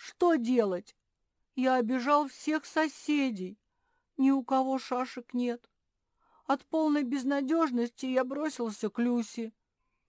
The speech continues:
Ещё подумал: "Ну откуда у Белки умная игра? Она же портниха". "Ну и ну", возмутилась Люси.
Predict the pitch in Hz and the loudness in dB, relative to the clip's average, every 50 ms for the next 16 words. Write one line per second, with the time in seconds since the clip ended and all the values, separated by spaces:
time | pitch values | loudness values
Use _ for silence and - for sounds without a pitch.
0 | _ _ - 190 190 196 - - 233 - - 226 226 220 196 196 202 185 175 170 | _ _ -8 -6 -6 -6 -4 -4 -6 -4 -2 -2 -2 0 0 0 0 0 0 -4
1 | 160 156 _ _ _ _ _ _ _ _ _ - - 208 220 226 226 233 233 - | -6 -8 _ _ _ _ _ _ _ _ _ -8 -2 2 4 6 6 4 4 0
2 | - _ - - 254 269 277 277 285 285 254 208 220 208 202 202 202 175 175 233 | -6 _ -4 0 2 4 4 4 4 4 4 4 6 6 6 4 2 0 0 2
3 | 262 269 254 240 - - 208 202 208 226 240 240 226 208 196 196 196 196 196 175 | 4 4 4 4 2 0 0 2 4 4 4 4 4 4 2 2 0 0 -2 -2
4 | 180 196 196 190 190 185 160 - _ _ _ _ _ _ - - 226 220 226 240 | 0 2 2 2 2 0 -2 -8 _ _ _ _ _ _ -6 -2 0 2 4 4
5 | 262 285 294 285 254 196 175 175 156 _ _ _ _ _ - 240 233 233 - - | 4 4 4 2 2 0 -2 -6 -8 _ _ _ _ _ 6 6 6 6 4 2
6 | 277 277 277 277 254 214 - - - 185 165 175 175 _ _ _ _ _ _ _ | 4 6 6 6 6 4 2 -2 -6 -6 -6 -6 -10 _ _ _ _ _ _ _
7 | _ _ _ _ _ _ _ _ _ _ _ _ _ _ _ _ _ _ _ _ | _ _ _ _ _ _ _ _ _ _ _ _ _ _ _ _ _ _ _ _
8 | - 214 214 214 214 214 214 214 240 285 359 403 403 415 403 403 359 311 262 220 | -8 -4 0 0 2 2 2 2 2 0 0 -2 -4 -4 -2 2 4 4 6 4
9 | 196 175 151 135 - _ _ _ _ _ _ _ _ _ - 160 156 151 139 143 | 4 2 -2 -6 -8 _ _ _ _ _ _ _ _ _ -10 -8 -8 -8 -8 -8
10 | 143 151 147 - - 151 147 139 147 151 - - 147 143 147 139 147 - - - | -8 -8 -10 -12 -12 -10 -10 -10 -10 -12 -12 -14 -12 -10 -12 -12 -12 -14 -18 -18
11 | - | -20